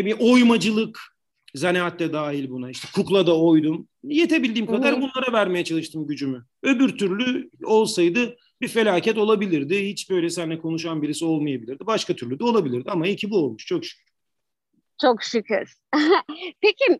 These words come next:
Speaker 2: e, çalabildiğiniz bir müzik aleti var mı? Enstrümanı var mı? Şeyden dolayı merak ediyorum. Masumlar Apartmanı'ndaki klarnet sahnesi çok konuşulmuştu. Hani siz klarnet çalıyor musunuz?
Speaker 1: Ben klarnet çalıyorum, bağlama çalıyorum,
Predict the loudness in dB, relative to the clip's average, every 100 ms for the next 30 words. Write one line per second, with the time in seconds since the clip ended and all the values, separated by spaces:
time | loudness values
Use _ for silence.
0 | 4 4 4 2 2 2 2 0 0 -2
1 | -2 -4 -4 -6 -2 -2 -4 -14 -2 0
2 | 2 2 0 -2 -8 -4 -2 0 4 6
3 | 6 2 0 0 2 2 2 -2 0 0
4 | 2 2 0 -6 -4 0 0 0 -2 -8
5 | -6 -2 -4 -2 -4 -6 -18 -18 -12 -10
6 | -8 -10 _ _ -2 4 4 4 0 -4
7 | -2 -2 -2 -10 -10 -12 -6 -4 -4 -6
8 | -4 -4 -4 -2 -2 -2 -6 -4 0 0
9 | 0 -4 0 4 6 4 -2 -4 -4 -4
10 | -8 -8 -6 -6 -8 -20 _ _ _ _
11 | -10 -2 0 0 0 0 0 0 0 2
12 | 2 2 -4 -4 -2 -2 -2 -4 -4 -2
13 | -2 -2 -4 -8